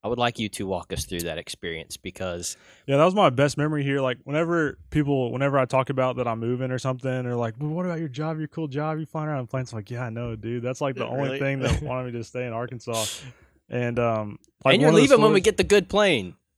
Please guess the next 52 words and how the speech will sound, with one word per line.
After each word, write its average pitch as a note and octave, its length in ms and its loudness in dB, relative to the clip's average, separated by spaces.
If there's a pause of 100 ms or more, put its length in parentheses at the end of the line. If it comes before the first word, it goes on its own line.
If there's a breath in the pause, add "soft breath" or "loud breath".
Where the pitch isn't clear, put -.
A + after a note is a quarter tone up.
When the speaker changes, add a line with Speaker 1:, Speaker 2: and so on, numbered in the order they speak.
(120)
Speaker 2:
I C#3+ 140 4
know. D#3+ 460 8
And D3+ 120 2
this F#3+ 140 6
is G3 80 4
one E3+ 140 4
of E3 60 2
the D#3 60 0
stories, D#3+ 340 0
too, D3 220 4
like, B2+ 180 6
I'll A#2+ 160 6
tell C3 260 8
people B2 440 6
is, G#2+ 100 0
like, G2+ 300 -2
"Yeah, C#3 240 2
they C3+ 160 0
even, E3 220 -2
like, A2+ 240 -2
helped C3 200 -6
me B2+ 140 -6
propose." A#2 800 -4
And B2+ 100 -4
I'll C3+ 100 2
go C3 220 0
into C#3+ 300 -2
it, C#3+ 120 0
and - 40 -12
it C#3 60 -6
was D3+ 160 -4
just, C#3 240 -4
like, A2+ 340 -4 (600)
well, D3 160 6
'cause C#3+ 180 4
first, F#3 420 2
I C#3 160 2
was F#3 140 4
gonna D#3 180 2
do C#3+ 200 4
it C3+ 140 0
whenever C3+ 200 0
we C#3 120 2
were C3 80 2
going C3+ 220 0
on C3 100 -2
our A#2 120 -2
snowboard B2+ 1040 -4
trip, C3+ 340 -2
like, A2+ 160 0
in B2 80 -6
December. A#2+ 600 -4